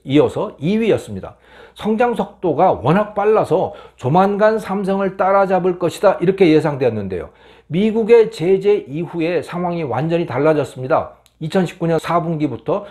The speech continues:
성장은 추락으로 반전을 했습니다. 이천이십 년에는 일억 칠천만 대, 이천이십일 년에는 사천오백만 대로 줄어들 거라고 합니다. 스마트폰 비즈니스가 붕괴 상태에 이르게 된 거죠.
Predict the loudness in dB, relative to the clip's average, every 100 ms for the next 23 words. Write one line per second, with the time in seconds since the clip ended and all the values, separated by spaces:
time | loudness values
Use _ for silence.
0 | -20 _ -4 -2 2 2 2 2 0 -2
1 | -12 -2 0 2 2 0 0 -2 0 0
2 | 0 -2 -4 -8 -4 -4 -4 -6 -8 -2
3 | -2 0 -4 -2 0 0 0 -2 -2 0
4 | 0 -2 -10 -10 -10 -10 -6 -4 -2 0
5 | 0 0 2 2 0 -10 -6 -4 -2 0
6 | -2 -2 -4 -4 -6 -8 -4 0 2 4
7 | 2 0 -4 -6 -6 -4 -4 -4 -4 0
8 | 2 2 0 0 0 0 0 0 0 0
9 | 0 0 -2 -2 -2 0 -2 -2 -2 -4
10 | -6 _ -4 0 0 -2 -4 -2 0 0
11 | 2 -2 -2 -2 -2 -6 -12 -4 -2 0
12 | 0 2 2 2 -2 -4 -2 2 2 2
13 | 0 0 -2 0 -2 -4